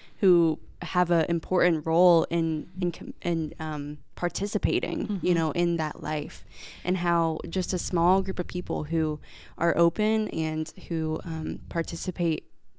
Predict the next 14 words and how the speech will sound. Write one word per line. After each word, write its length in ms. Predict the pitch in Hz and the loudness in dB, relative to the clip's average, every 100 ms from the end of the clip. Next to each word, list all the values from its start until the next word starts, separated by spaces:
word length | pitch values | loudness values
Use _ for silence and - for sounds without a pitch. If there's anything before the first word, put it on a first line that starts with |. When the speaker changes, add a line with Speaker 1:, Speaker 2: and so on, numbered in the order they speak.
| - | -4
Speaker 1:
in 160 | 180 170 | 0 0
that 180 | 156 | -2
work 360 | 160 165 160 - - | -2 -2 -2 -8 -6
can 220 | 175 165 | -2 0
really 440 | 165 175 165 160 - - - - - | 2 2 0 -2 -6 -16 -16 -16 -4
change 460 | - 170 185 - | -2 0 -2 -4
the, 160 | - 151 - - | -6 -8 -10 -10
the 120 | 165 | -6
way 160 | 160 160 | -6 -4
that 240 | 156 - - - - - - | -6 -8 -12 -18 -18 -14 -10
the 100 | 160 | -8
church's 340 | 160 - - | -8 -10 -8
culture 280 | 156 165 - | -6 -6 -8
is. 380 | - - - | -6 -8 -8